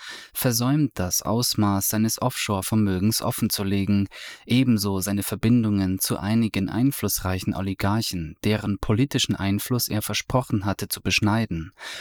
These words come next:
um dann zum Tagesgeschäft überzugehen, sobald er an der Macht war.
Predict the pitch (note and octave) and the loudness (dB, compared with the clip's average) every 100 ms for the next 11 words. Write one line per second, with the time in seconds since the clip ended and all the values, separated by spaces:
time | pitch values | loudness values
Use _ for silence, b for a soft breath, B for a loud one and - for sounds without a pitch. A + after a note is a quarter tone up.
0 | B - G#2+ G#2 A#2 C#3+ E3 C#3+ C#3 - | B 0 2 2 2 2 0 2 0 0
1 | G2+ G2 - G#2 - F2+ - A2+ G#2+ G2 | -2 -2 -4 -4 -2 -4 -4 -4 -2 -2
2 | G2+ F#2 G2+ G2+ F#2+ G#2+ C3 A#2+ F#2 F2 | -4 0 2 2 0 -2 -4 0 -2 -2
3 | - G#2+ F#2 F#2 G#2+ G#2 G2 - F2 E2 | 0 0 0 0 2 0 -2 -6 -10 -10
4 | - | -12